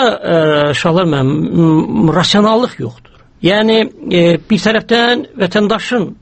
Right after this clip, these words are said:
vəsaiti var, bir tərəfdən dövlətin vəsaiti var, bir tərəfdən keyfiyyətsiz təhsil var.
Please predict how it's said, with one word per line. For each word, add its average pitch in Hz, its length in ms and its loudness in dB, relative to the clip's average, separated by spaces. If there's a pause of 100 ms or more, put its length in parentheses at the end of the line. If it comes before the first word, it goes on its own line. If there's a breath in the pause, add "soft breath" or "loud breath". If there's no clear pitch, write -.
vəsaiti 123 560 -8
var, 120 240 -6
bir 180 80 0
tərəfdən 196 540 0 (340 loud breath)
dövlətin 208 480 0
vəsaiti 156 480 -2
var, 135 220 0 (480 loud breath)
bir 180 160 -2
tərəfdən 214 480 0 (160)
keyfiyyətsiz 165 600 -2
təhsil 131 360 -4
var. 120 200 -6